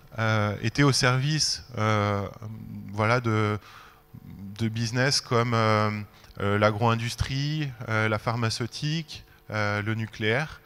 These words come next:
Et, hum, je sentais que, que ça grattait un peu au niveau des valeurs, mais le deal était bon parce que, euh, voilà, il y avait le développement humain, il y avait cette, cette force aussi du, du bien-être, euh, dans l'entreprise. Et donc, euh, ça, ça, ça a plutôt bien fonctionné.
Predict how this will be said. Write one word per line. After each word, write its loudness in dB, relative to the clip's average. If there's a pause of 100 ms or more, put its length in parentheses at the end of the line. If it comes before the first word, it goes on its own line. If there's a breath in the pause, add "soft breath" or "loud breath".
(320 loud breath)
Et, 4
hum, -2 (300)
je 0
sentais 2
que, 2
que -8
ça -2
grattait -4
un -2
peu -4
au -2
niveau 0
des 4
valeurs, 6 (320 loud breath)
mais 8
le 8
deal 2
était 4
bon 0 (260)
parce 2
que, 0
euh, 6 (300 loud breath)
voilà, 6
il 2
y 4
avait 6
le 2
développement 4
humain, 4
il -2
y 6
avait 4
cette, 2
cette 0
force 2
aussi 0
du, 0
du -4
bien-être, 2
euh, 4
dans 0
l'entreprise. -2 (400 loud breath)
Et 2
donc, 0
euh, 6
ça, 6
ça, 0
ça -4
a -2
plutôt -4
bien -2
fonctionné. -4